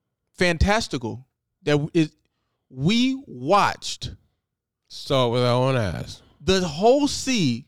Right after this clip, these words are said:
Speaker 1: split down the middle and we walked across it. This wasn't mass hallucination 'cause everybody had the
Speaker 2: Mm-hmm.
Speaker 1: same story.
Speaker 2: Yeah.
Speaker 1: You know? So it's
Speaker 2: Too many witnesses.
Speaker 1: it, yeah. It, it's,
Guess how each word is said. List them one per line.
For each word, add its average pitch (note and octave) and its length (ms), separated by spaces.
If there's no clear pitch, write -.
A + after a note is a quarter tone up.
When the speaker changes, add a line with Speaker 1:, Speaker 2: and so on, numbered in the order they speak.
Speaker 1:
split - 640
down G3+ 260
the F3 80
middle C#3 440
and F3 160
we F#3 100
walked E3+ 280
across D#3 360
it. C#3 120
This G#3+ 160
wasn't G3+ 240
mass F3+ 240
hallucination D#3+ 680
'cause C#3 140
everybody D#3+ 340
had D3+ 100
the A3 40
Speaker 2:
Mm-hmm. G#3 60
Speaker 1:
same D3 160
story. D#3+ 340
Speaker 2:
Yeah. G#3 180
Speaker 1:
You C#3 120
know? C3+ 220
So F#3 260
it's F3 380
Speaker 2:
Too A3+ 180
many A#3+ 240
witnesses. F#3+ 460
Speaker 1:
it, - 60
yeah. A3+ 280
It, G#3+ 180
it's, G#3+ 300